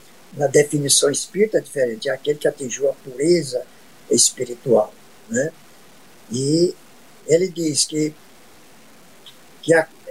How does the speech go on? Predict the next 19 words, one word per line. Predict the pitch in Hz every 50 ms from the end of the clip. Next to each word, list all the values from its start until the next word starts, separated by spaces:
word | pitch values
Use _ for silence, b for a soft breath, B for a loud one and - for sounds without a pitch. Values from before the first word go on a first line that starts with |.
| - - - -
ele, | - 180 214 226 226 220 190 147 - - - - - - - - - - - - - - - - -
em | - 175 165
nome | 165 208 240 247 233
de | 196 214
Deus, | 170 143 147 170 175 175 185 196 220 233 226 - - - - - - -
ele | - 170 175 175
procura | - - 185 175 - - 208 233 226
fazer | 220 - 185 170 156 160
a | 156 147
vontade | 143 143 135 - 131 127 123 120
dele, | 107 - 120 120 117 120 - - - -
procura | - 165 170 160 - - 196 220 220
nos | 196 190 175 151 156
ajudar, | 156 151 143 156 151 139 113 113
e | 127 143
ele | 156 -
se | - 196
devota | 190 175 196 185 160 165 185 208 208 - - - - -
infinitamente | 202 233 247 240 - 196 190 208 202 - 196 185 175 180 202 220 208 - - - -